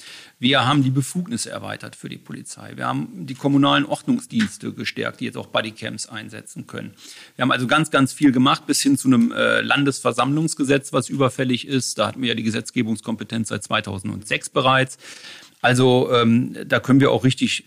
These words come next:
stolz drauf sein, vor allen Dingen auch, ähm, im Hinblick darauf, dass durch die ganzen Maßnahmen der Opferschutz im besonderen Maße in Nordrhein-Westfalen gestärkt worden ist. Das ist uns ja immer eine Herzensangelegenheit. Man,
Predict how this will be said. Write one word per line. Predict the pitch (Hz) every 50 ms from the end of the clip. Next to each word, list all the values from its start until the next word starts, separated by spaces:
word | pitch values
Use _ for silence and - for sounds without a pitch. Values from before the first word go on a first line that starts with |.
| _
stolz | - - - 131 135 139 131 -
drauf | 139 131 -
sein, | - 131 123 127 123
vor | 117 - 123 117 -
allen | 120 120 135 143 139
Dingen | 131 135 131 131 -
auch, | - - 123 131 127 117 - - - - 123 117 117
ähm, | 117 120 117 120 117 120
im | - 120
Hinblick | 110 120 135 127 117 110 -
darauf, | 123 123 131 120 127 135 135 135 - - - - - - - _ _
dass | 127 120 - -
durch | - 143 175 202 185 -
die | - 165 147
ganzen | 143 143 156 143 - 131 127
Maßnahmen | 123 139 160 170 - - 123 113 107 101 98 98 101 - - -
der | 120 101 123 127 -
Opferschutz | - 170 170 - - 117 104 - - - 110 104 - - - - - _
im | - 113 110
besonderen | 107 107 107 107 107 104 107 101
Maße | 104 107 110 113 - -
in | 117 107
Nordrhein-Westfalen | 104 107 104 117 110 110 107 - - - 120 104 104 107
gestärkt | 123 - - - - 104 98 101 -
worden | - 113 -
ist. | - - -
Das | 135 143 170
ist | 131
uns | 113 113 101
ja | - 104
immer | 101 113 113
eine | 113 107
Herzensangelegenheit. | 92 92 110 - - 113 - - - - - 113 110 104 104 107 - - - - -
Man, | 120 117